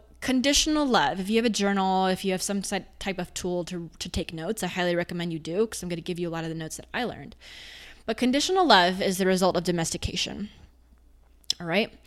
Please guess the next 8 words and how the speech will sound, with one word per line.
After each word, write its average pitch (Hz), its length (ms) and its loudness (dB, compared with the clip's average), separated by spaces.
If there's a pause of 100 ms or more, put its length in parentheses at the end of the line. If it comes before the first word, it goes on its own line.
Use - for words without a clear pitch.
(260)
So 247 240 4
domestication 233 960 0
is 185 120 -2
essentially 180 800 2 (320)
a 202 60 2
system 294 540 2
of 196 160 4
reward 214 640 4